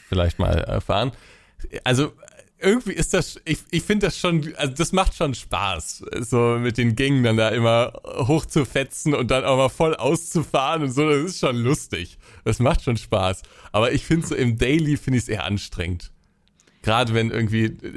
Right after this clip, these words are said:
im, im Stau oder sowas Stop and Go, da, da, da fühle ich Automatik zu null, äh, da fühle ich Schaltwagen zu null Prozent.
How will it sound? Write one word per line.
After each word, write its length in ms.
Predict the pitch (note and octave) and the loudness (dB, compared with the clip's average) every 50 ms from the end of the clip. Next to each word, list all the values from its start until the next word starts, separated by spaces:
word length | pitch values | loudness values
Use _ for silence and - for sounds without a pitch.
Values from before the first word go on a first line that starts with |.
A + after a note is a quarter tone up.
| - - | -8 -2
im, 140 | A#2 A#2 A#2 | -2 -2 0
im 180 | - - A2 | 2 0 0
Stau 440 | - - - - G#2+ F#2 G#2+ A#2 A#2 | 0 -2 -4 -2 -2 0 2 0 0
oder 200 | G#2 F#2+ G#2+ G#2 | 0 0 0 0
sowas 320 | F#2+ G2+ G2+ G#2 G2 - - | 0 0 0 0 -2 0 -2
Stop 260 | - A2 A2 - - | -2 -2 -2 -2 -4
and 120 | G2+ F#2+ | -4 0
Go, 300 | F#2 F#2+ F#2 G2+ A2 A2 - - - _ _ | 2 2 4 4 2 2 0 -6 -14 _ _
da, 400 | - E2 D#2 F2 G2+ F#2 F#2+ F2 - | -6 -4 -2 -2 -2 -2 -4 -6 -6
da, 140 | G2+ - E2 F#2 G#2+ G#2+ - G2+ - - - - - | -8 -8 -8 -8 -6 -6 -6 -8 -8 -10 -16 -8 -2
da 120 | - G2+ | -2 -2
fühle 220 | - - - B2 B2+ | 0 0 0 0 0
ich 160 | A#2 - - | 0 0 0
Automatik 560 | B2+ A2 A2 G#2 G2+ G2+ G#2+ G#2+ A2 G2+ - | 0 2 2 2 2 2 0 -2 -4 -4 -4
zu 100 | - G#2 | -2 -2
null, 220 | G2 F#2+ G2 G2+ A2 - - - - | 0 2 0 0 -2 -4 -8 -4 -2
äh, 200 | G#2 G2 G2 G2 | 0 0 0 0
da 180 | G#2 G2+ G2 G2 | 0 -2 -2 -4
fühle 340 | G2+ - - - A2+ G#2+ | -6 -4 -2 -2 0 0
ich 80 | G2+ - | -2 0
Schaltwagen 500 | - F#2+ G2+ G#2 - G2+ F#2 F2+ G2 F#2+ | 0 0 0 0 0 0 0 0 -2 -2
zu 140 | - - G2 | -2 -2 0
null 160 | E2+ F2+ F#2 | 2 2 2
Prozent. 560 | - - F2+ - - - D2+ D#2 D#2+ - - | 0 -2 -4 -4 -4 -2 -2 -2 -2 -4 -6